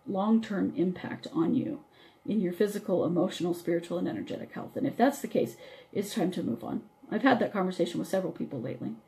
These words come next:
But sometimes it's just a particular situation, or it's the energy of the space that needs cleared, or it's just one person that you can deal with, but you have to maybe have some extra skills to manage those particular issues, and we'll talk about that.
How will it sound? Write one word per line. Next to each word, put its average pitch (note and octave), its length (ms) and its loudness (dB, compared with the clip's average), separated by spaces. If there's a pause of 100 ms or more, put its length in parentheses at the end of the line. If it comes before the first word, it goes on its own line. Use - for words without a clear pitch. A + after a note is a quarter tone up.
(400)
But B3 140 10
sometimes G4+ 380 4
it's A#3 220 0
just A#3+ 280 8 (260)
a A#3 120 10
particular B3+ 560 6
situation, A3+ 920 8
or G3 340 4
it's F#3 160 0
the F#3+ 160 0
energy G3+ 260 4
of F#3 120 2
the F#3+ 60 -2
space G#3+ 400 2
that - 120 0
needs D3+ 220 -2
cleared, C4 560 6 (340)
or G3 160 6
it's F3+ 180 0
just F#3 200 -4
one - 260 2
person A#3+ 720 6 (640)
that A3 200 8
you A#3+ 100 6
can A#3 200 8
deal C#4 260 10
with, G#3 200 8
but F#3+ 120 6
you F#3 120 4
have F#3+ 260 2
to F3 360 4
maybe F#3 240 2
have G#3 180 2
some - 160 -2
extra E3+ 280 -2
skills E3 320 -2
to F3+ 100 -8
manage F3 400 -2
those F3 260 4
particular F3+ 580 -4
issues, - 320 -6
and - 120 -2
we'll - 100 -10
talk - 260 -12
about - 240 -10
that. - 360 -12